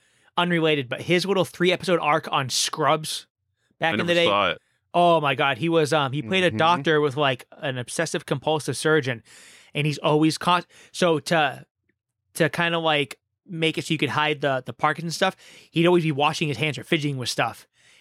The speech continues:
Speaker 2: Ah.
Speaker 1: And he goes in one day, uh, J D goes in one day, and you sit there, he's like, "I just can't stop washing my goddamn hands." And he's, like, starting to break down. It was an amazing, amazing, I think he won an, uh, an
Speaker 2: An
Speaker 1: Emmy
Speaker 2: Emmy
Speaker 1: for
Speaker 2: for
Speaker 1: that.
Speaker 2: it? Nice.
Speaker 1: Yeah.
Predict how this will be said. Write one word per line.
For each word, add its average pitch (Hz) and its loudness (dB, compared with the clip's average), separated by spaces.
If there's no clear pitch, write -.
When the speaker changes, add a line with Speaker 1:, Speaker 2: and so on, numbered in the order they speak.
Speaker 2:
Ah. 170 -4
Speaker 1:
And 160 -2
he 139 0
goes 185 4
in 190 4
one 170 2
day, 156 -4
uh, 143 -2
J 165 2
D 160 2
goes 156 4
in 170 4
one 160 2
day, 135 2
and 135 -2
you 139 -4
sit 185 -2
there, 165 -2
he's 139 -2
like, 139 -6
"I 160 -2
just 156 -2
can't 165 -6
stop - -8
washing 175 0
my 139 -4
goddamn 160 0
hands." 156 0
And 139 -6
he's, 127 -6
like, 123 -4
starting - -2
to 139 -4
break 143 -2
down. 143 0
It - -8
was - -10
an 151 -6
amazing, 139 0
amazing, 135 -2
I 143 -2
think 202 -6
he 254 -2
won 247 2
an, 156 -2
uh, 135 0
an 139 -6
Speaker 2:
An 131 -12
Speaker 1:
Emmy 185 -4
Speaker 2:
Emmy 98 -2
Speaker 1:
for - -16
Speaker 2:
for 139 -4
Speaker 1:
that. 139 -2
Speaker 2:
it? - -12
Nice. 147 -8
Speaker 1:
Yeah. 147 0